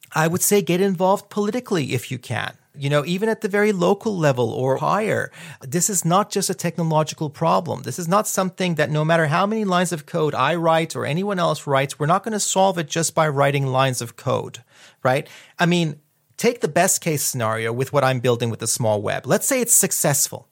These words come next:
Let's say it's really successful. Governments right now all around the world are trying to backdoor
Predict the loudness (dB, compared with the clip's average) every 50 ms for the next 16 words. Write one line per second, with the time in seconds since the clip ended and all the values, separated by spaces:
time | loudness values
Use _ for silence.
0 | _ -20 _ _ -2 -2 0 0 0 -2 -2 -2 -4 0 0 2 2 0 -2 -4
1 | -4 -2 -2 -2 -2 -2 -4 -6 -6 -8 -20 -20 _ _ 0 2 2 4 4 2
2 | 0 0 -4 -4 -2 0 -2 0 0 0 0 0 0 0 0 0 2 2 0 0
3 | 0 2 0 0 0 -4 -4 -2 -2 0 0 0 0 0 -2 -2 -4 -6 -4 2
4 | 2 4 4 4 2 0 -2 -4 -4 -4 -4 -2 -2 -2 0 -2 -2 -4 -6 -2
5 | 0 0 0 0 -4 -10 -10 -6 -2 0 2 2 4 4 4 4 4 2 0